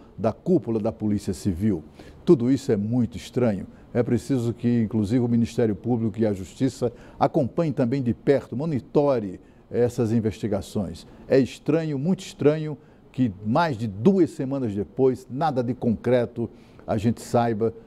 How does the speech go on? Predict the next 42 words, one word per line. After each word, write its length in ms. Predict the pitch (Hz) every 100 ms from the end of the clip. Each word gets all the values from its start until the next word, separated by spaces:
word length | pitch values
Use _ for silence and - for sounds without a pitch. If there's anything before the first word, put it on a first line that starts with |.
| -
de 120 | 101
conclusão 580 | - 139 - 107 95 117
qualquer 440 | - 104 - 113
da 120 | 107 107
polícia. 400 | 107 104 110 175
E 40 |
o 20 |
delegado 600 | 156 151 135 143 156 165 - - - - - -
diz 280 | 104 123 135
agora 360 | 127 101 131 135
que 160 | -
está 220 | 107 - 123
proibido, 720 | 175 190 123 123 202 175 87
ninguém, 340 | 90 104 131 233 - 110 -
não 140 | 117
se 160 | 127 101
sabe 420 | - 117 120 110 - - - -
exatamente 640 | 107 131 131 110 120 -
quem 160 | - 120
fez 320 | - 110 95
isso, 280 | 147 - -
quem, 340 | 107 214 98
quem 120 | -
fez 180 | 101 123
essa 200 | 113 110
proibição, 540 | 104 107 101 104 - 127
mas 140 | 107
ele 140 | 127 120
disse 240 | 147 -
que 60 | 120
está, 240 | - 143
alega 480 | 131 123 143 139 135 - -
que 80 | -
está 220 | 120 147
proibido 600 | 135 170 160 113 110 143
de 160 | 143 131
dar 440 | 113 113 120 120 - - - -
entrevistas, 1040 | 139 120 113 87 90 85 - 82 76 -
de 140 | 98 127
dar 240 | 104 101
entrevistas 720 | 101 98 139 120 165 139 135
e 180 | 131 123